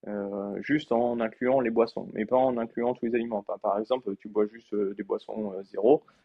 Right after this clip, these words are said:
mais, euh, on comptabilisait pas le, par exemple, les IPRO ou les desserts, euh, zéro qui contiennent des édulcorants.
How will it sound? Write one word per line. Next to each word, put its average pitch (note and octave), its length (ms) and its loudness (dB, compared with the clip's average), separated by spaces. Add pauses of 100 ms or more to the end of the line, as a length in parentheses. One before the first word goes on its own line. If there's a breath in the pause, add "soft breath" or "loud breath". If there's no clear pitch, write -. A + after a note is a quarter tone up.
(120)
mais, A#2+ 240 4
euh, G2+ 320 6
on A2 220 0
comptabilisait G2+ 600 -2
pas B2 240 8
le, G2+ 600 0
par F#2 100 0
exemple, G#2+ 280 -2
les F#2 60 -4
IPRO B2 440 4
ou G#2+ 80 2
les G2+ 160 -2
desserts, A2+ 500 -4
euh, G#2 260 -4
zéro G#2 340 2
qui - 140 -20
contiennent A2 280 -12
des G2+ 180 -16
édulcorants. G2+ 480 -4